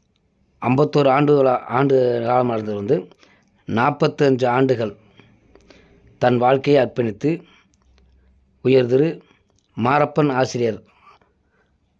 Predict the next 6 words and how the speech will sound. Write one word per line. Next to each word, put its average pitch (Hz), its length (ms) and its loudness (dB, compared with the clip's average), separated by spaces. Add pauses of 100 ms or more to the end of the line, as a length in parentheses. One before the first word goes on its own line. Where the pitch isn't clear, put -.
(140)
சார் 131 380 0
அவங்களுக்கு, 113 600 -2
அவர் 113 220 -4
தலைமையில 117 680 -2 (840)
கீழ் 165 360 2 (1160)
மேற்பார்வையில் 135 800 0